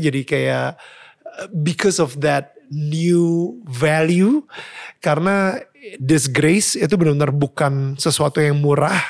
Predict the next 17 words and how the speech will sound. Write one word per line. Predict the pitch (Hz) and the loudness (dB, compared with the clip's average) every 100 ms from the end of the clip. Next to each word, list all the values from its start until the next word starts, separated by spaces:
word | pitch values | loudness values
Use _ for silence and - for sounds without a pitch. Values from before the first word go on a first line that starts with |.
| - | -2
eh, | 233 151 143 143 139 | 2 4 4 4 2
karena | - 143 147 | 0 -2 0
dibayar | 170 139 127 151 156 | -2 0 2 2 0
sama, | 143 151 170 - - - - | 0 0 -2 -6 -18 -20 -6
em, | 139 139 135 131 131 127 131 127 | -2 0 0 0 -2 -4 -6 -4
nyawanya | 143 131 131 135 139 131 131 131 131 | -2 0 2 2 0 2 0 0 -2
Yesus | 139 123 151 180 | -2 -2 0 -2
gitu. | 190 190 220 - - - - - | -2 -2 -4 -6 -16 -18 -18 -4
With | 165 175 | -2 -2
this | 175 196 190 | 0 0 0
value, | 143 131 139 160 185 240 285 | -4 0 2 4 6 6 4
akhirnya | 262 196 - 170 165 208 233 269 | 2 -6 -2 0 0 0 0 2
lo | 180 226 233 220 - - - _ _ | 4 6 4 2 -6 -20 -20 _ _
kayak | 175 180 165 | -4 -2 -2
pengen | 185 165 175 170 | -2 0 0 0
ngelakuin | 175 170 165 - 196 190 185 185 180 190 233 277 _ | 0 2 0 -2 2 4 4 2 -2 -6 -12 -20 _
something, | - 185 190 190 202 202 196 262 | -6 -2 -2 0 0 2 0 -4